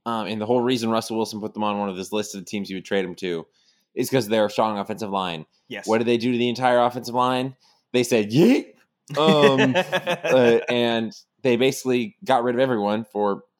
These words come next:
Speaker 1: money reasons, I assume, which, like, I imagine offensive line is one of the last positions that you get rid of players 'cause they cost a lot.
Speaker 2: I
Speaker 1: Like,
Speaker 2: agree. I agree.
Speaker 1: I don't know. I'm not gonna pretend to understand John Gruden. Um, but
Speaker 2: Or,
Speaker 1: they
Speaker 2: or May-, or
Speaker 1: makes
Speaker 2: Mayock.
Speaker 1: it,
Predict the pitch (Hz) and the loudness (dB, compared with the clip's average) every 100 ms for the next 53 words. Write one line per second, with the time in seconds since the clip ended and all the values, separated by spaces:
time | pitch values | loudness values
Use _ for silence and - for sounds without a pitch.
0 | _ _ _ _ _ _ _ _ _ - | _ _ _ _ _ _ _ _ _ -8
1 | 131 131 156 160 151 160 165 175 160 151 | 0 2 2 0 0 -2 0 0 0 0
2 | 151 160 - 160 165 151 139 127 120 - | 0 0 -2 -2 -2 -4 -4 -2 -2 -2
3 | 117 135 131 123 131 143 139 113 131 127 | -2 0 0 -2 -4 -6 -2 -2 -2 -6
4 | 113 117 120 - 123 107 104 95 98 110 | -4 -2 -4 -8 -8 -6 -6 -2 -2 -4
5 | 113 117 117 127 123 123 123 127 135 135 | -8 -8 -6 -6 -8 -8 -6 -2 -2 -4
6 | 120 _ _ _ 139 135 131 - 139 131 | -6 _ _ _ 0 2 2 -4 -10 -4
7 | 131 131 127 131 - 131 135 131 - 113 | -4 -2 -2 -2 0 2 2 0 -2 -4
8 | 110 104 110 110 - _ _ - 104 98 | -4 -6 -10 -10 -14 _ _ -18 -16 -16
9 | 90 104 120 113 98 90 90 - 113 117 | -10 -2 0 0 -2 -4 -4 -2 0 0
10 | 117 117 - 117 107 95 92 - 98 92 | -2 -4 -6 -6 -6 -6 -10 -8 -6 -6
11 | 85 85 82 85 78 78 - - 95 95 | -6 -6 -6 -8 -8 -12 -16 -8 -4 -2
12 | 92 92 92 - 107 117 113 107 104 120 | -4 -6 -4 0 0 0 -2 0 0 0
13 | 117 113 113 120 117 110 104 98 - 135 | -2 -4 -2 -2 -2 -4 -4 -4 -2 0
14 | 131 | 0